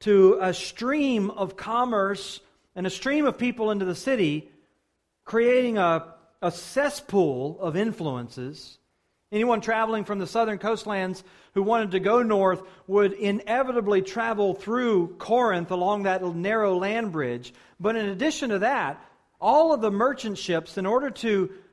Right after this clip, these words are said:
bypass the dangers on the open sea, would choose to come in the narrow inlets of water that led to two ports on either side of Corinth.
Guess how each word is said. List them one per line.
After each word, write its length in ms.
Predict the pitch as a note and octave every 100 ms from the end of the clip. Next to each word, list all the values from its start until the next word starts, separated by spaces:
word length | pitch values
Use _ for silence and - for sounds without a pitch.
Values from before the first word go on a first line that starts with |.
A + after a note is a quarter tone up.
| -
bypass 800 | C#3+ A3 C4+ C4+ A3 G3+ G3+ -
the 100 | F#3
dangers 680 | E3+ A#3 C4 A3 G3+ F3+
on 120 | G3 G3
the 100 | G3
open 320 | G#3 G3 E3
sea, 560 | - C4+ A#3 C3 B2 - _ _ _
would 240 | F#3 G3 G3
choose 440 | - D4+ D#4 B3+
to 120 | -
come 480 | A3 A#3 C4 A3+ F#3
in 240 | A#3 G#3 G#3
the 80 |
narrow 640 | F#3+ F#3+ B3 C4+ C4+ B3+ B3+
inlets 680 | A#3+ C4+ B3 F3+ D3+ - -
of 200 | F3+ D3+
water 480 | F3+ A#3+ G3+ C#3 C#3 - -
that 180 | F3+ G3
led 600 | G3 A#3 B3+ F3 E3 F#3+
to 160 | - F#3+
two 580 | F#3+ A#3+ C4+ C4+ C4+ C4 - _
ports 500 | - B3+ A3+ G3 G3 -
on 220 | F#3+ G#3
either 320 | A#3 B3+ B3
side 680 | A3 - A#3 A3 F3 E3 D#3+
of 520 | - F#3 F3 E3+ - -
Corinth. 420 | G#3+ G3+ C3+